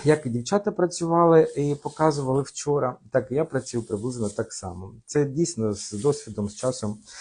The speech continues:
виникає така впевненість. Е, зараз, е, на довжині я використовую прозору фарбу.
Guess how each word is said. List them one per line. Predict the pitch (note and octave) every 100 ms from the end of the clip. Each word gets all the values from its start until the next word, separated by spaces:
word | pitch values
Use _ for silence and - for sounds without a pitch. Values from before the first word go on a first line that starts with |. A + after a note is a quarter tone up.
| - - -
виникає | G#2 G#2 G#2 C3+ B2
така | - -
впевненість. | A#2+ - F#2+ F#2+ A2 A2+ - - _ _ - - -
Е, | - B2 A#2+ A#2+ - - - _ _ - C3 - - A2+
зараз, | A2+ D#3+ B3+ C4+ G#3 - - -
е, | D3+ D3 C#3+ C3+ C3+ - _ _ _ - - D#3
на | E3+ E3+
довжині | D3+ C3+ B2+ C#3 C3 A2
я | C3
використовую | F3 F3 D3+ D3 F#3+ F#3 C#3+
прозору | - C#3+ C3+ D3 A#2+ G2+
фарбу. | - G2 F#2+ -